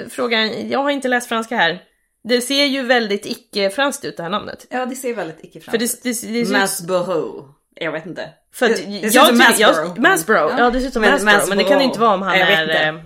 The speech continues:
Speaker 1: eh, fransk.
Speaker 3: Han kan ju ha
Speaker 1: Men det
Speaker 3: haft,
Speaker 1: var så
Speaker 3: han kan ju ha haft engelskt på, påbrå.
Speaker 1: Det är sant.
Speaker 2: Ja.
Speaker 1: Det är så det stavas i alla fall. Eh, det var han som kom på den här idén.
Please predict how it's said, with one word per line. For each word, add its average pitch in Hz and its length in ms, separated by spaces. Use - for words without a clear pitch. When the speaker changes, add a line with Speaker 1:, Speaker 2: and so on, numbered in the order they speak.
Speaker 1:
eh, - 60
fransk. 185 280
Speaker 3:
Han 170 100
kan 208 160
ju 214 60
ha 214 60
Speaker 1:
Men 262 100
det 277 60
Speaker 3:
haft, 269 120
Speaker 1:
var 226 60
så 226 60
Speaker 3:
han - 80
kan 233 100
ju 240 60
ha 254 60
haft 240 120
engelskt 196 280
på, 170 180
påbrå. 175 460
Speaker 1:
Det 202 120
är 240 100
sant. 214 180
Speaker 2:
Ja. - 80
Speaker 1:
Det 247 80
är 285 40
så 339 140
det 302 80
stavas 208 380
i 196 40
alla 156 120
fall. - 260
Eh, 226 160
det 262 60
var 339 100
han 330 200
som 247 140
kom 247 220
på 254 160
den 185 120
här 156 120
idén. 123 260